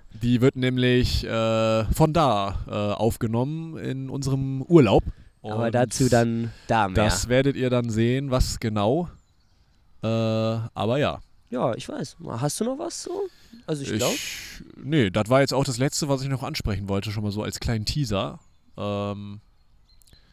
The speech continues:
Speaker 1: ansonsten habe ich nichts mehr, nee.
Speaker 2: Ja, dann würde ich sagen, freut euch auf die nächste Folge,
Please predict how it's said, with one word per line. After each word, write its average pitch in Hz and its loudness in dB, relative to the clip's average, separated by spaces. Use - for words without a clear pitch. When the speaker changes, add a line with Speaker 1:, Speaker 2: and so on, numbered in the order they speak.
Speaker 1:
ansonsten 180 -4
habe 165 -2
ich - -12
nichts 196 -8
mehr, 101 -4
nee. 101 -4
Speaker 2:
Ja, 185 0
dann 151 -6
würde 160 -2
ich 143 -4
sagen, 127 -2
freut - -2
euch 170 -4
auf 143 -8
die 131 -6
nächste 120 -2
Folge, 120 -2